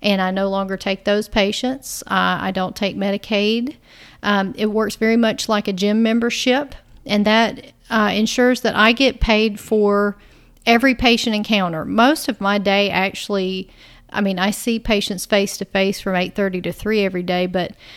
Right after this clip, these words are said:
uh, a lot of the work that I do in between that is taking care of patients over the phone and fielding all those emails and phone calls and refills and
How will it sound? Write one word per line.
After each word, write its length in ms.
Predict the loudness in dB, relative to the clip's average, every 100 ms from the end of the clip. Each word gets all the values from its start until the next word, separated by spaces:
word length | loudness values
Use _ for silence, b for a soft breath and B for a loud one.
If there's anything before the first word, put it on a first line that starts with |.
| B
uh, 160 | -2 0
a 80 | 2
lot 320 | 4 4 4
of 100 | 2
the 80 | -2
work 280 | 0 -2 -2
that 160 | -2
I 80 | -2
do 260 | 0 0 0
in 220 | 0 -2
between 480 | -4 -4 0 2 2
that 320 | 2 0 0
is 340 | -2 -2 -4
taking 400 | -10 -6 -4 -4
care 160 | -6 -4
of 60 | -2
patients 420 | -2 -2 -6 -2
over 180 | -2 -2
the 120 | -6
phone 580 | -2 -2 0 0 -2 -2
and 300 | -2 -4 -4
fielding 560 | -4 -2 -2 -4 -4
all 240 | -2 -2 0
those 320 | -2 -2 -4
emails 580 | -4 -2 0 0 0 -4
and 140 | -6
phone 220 | -4 -4
calls 380 | -2 -2 0 -2
and 140 | -4
refills 800 | -2 -4 -2 -2 0 -2 -4 -6
and 260 | -6 -6